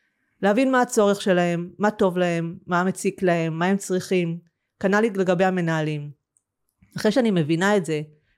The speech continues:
יש את המעל פני השטח, ויש את המתחת לפני השטח, שפה האינטואיציה עובדת חזק. לפעמים מה שהם אומרים, אני, לפעמים, אני, אני אומרת להם מה הם צריכים, עוד לפני שהם אפילו יודעים שהם צריכים.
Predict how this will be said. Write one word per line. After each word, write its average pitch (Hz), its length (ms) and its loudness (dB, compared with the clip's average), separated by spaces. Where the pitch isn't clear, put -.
יש 208 260 2
את 190 100 0
המעל 180 460 0
פני 214 140 -2
השטח, 226 560 -4
ויש 180 140 -6
את - 60 -10
המתחת 196 400 -2
לפני 160 180 -8
השטח, 151 280 -10
שפה 190 200 0
האינטואיציה 196 520 0
עובדת 147 260 -6
חזק. 151 420 -12
לפעמים 202 320 0
מה 220 100 2
שהם 240 140 2
אומרים, 220 200 4
אני, 202 100 0
לפעמים, 214 200 -6
אני, 180 400 0
אני 180 140 0
אומרת 254 240 2
להם 220 100 4
מה 226 60 2
הם 247 80 2
צריכים, 240 260 0
עוד 214 120 2
לפני 208 200 -2
שהם 220 180 0
אפילו 202 220 2
יודעים 180 220 2
שהם 175 160 0
צריכים. 151 500 -8